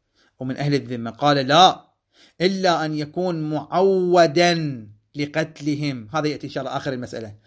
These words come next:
أن المسلم صحيح ما يقتل بقتله للكافر، ولكن إذا كان متعودا طبيعته يقتل الكفار، هنا يقتل.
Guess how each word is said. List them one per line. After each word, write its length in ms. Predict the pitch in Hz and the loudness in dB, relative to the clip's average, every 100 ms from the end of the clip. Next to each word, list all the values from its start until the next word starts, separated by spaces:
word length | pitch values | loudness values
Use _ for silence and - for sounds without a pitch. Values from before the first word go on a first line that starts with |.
| - - - - | -20 -20 -16 -4
أن 220 | 147 147 | -2 0
المسلم 580 | 147 139 147 - 170 170 | 0 0 -4 -2 -2 -2
صحيح 380 | - - 196 175 | -4 2 2 2
ما 180 | 185 175 | 2 2
يقتل 520 | 175 - 160 123 104 _ _ _ _ - | 2 0 -4 -4 -6 _ _ _ _ -6
بقتله 540 | 151 165 165 160 156 | -4 0 -2 -2 0
للكافر، 760 | 160 147 143 156 135 135 123 - _ _ _ - - | 0 -2 -2 0 0 -4 -12 -14 _ _ _ -20 -8
ولكن 400 | 147 156 147 151 | -2 0 0 -2
إذا 280 | 151 147 143 | -2 0 -2
كان 600 | 147 147 180 196 208 170 | -4 -6 -6 -6 -6 -6
متعودا 1200 | 131 - 123 113 139 160 156 139 127 123 120 110 | -8 -10 -12 -10 -6 -4 -4 -6 -8 -10 -12 -14
طبيعته 600 | - 117 127 170 170 - 143 | -12 -12 -8 -8 -8 -8 -8
يقتل 360 | 147 - 185 | -8 -10 -10
الكفار، 1040 | 175 - 127 - 135 123 110 110 107 107 - _ _ - 165 | -10 -10 -14 -10 -6 -6 -8 -12 -14 -16 -20 _ _ -8 -2
هنا 200 | 202 220 | 2 2
يقتل. 440 | 170 - 131 107 | 0 -4 -16 -16